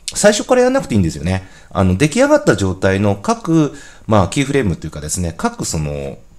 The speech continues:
場所場所をしっかりと押さえていけばいいということで、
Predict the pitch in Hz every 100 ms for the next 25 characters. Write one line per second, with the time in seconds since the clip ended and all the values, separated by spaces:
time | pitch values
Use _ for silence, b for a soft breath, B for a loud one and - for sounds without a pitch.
0 | - 101 - 190 208 208 208 175 - 190
1 | 180 156 - 95 82 - 78 76 - -
2 | - 87 120 120